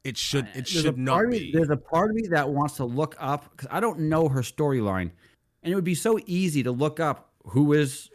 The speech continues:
Speaker 1: Well, I mean, like,
Speaker 2: Raven's, Rachel
Speaker 1: okay,
Speaker 2: Roth's father.
Speaker 1: okay, so, like, this Angela chick, I don't see that happening. <laughs> Like, because she's even like,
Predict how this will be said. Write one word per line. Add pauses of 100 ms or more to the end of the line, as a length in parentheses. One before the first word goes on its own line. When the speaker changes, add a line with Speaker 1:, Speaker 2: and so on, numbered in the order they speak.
(200)
Speaker 1:
Well,
I
mean,
like,
Speaker 2:
Raven's, (1120)
Rachel (100)
Speaker 1:
okay,
Speaker 2:
Roth's
father. (140)
Speaker 1:
okay,
so,
like, (520)
this
Angela
chick, (1900)
I
don't
see
that
happening.
<laughs> (440)
Like, (2000)
because
she's
even
like,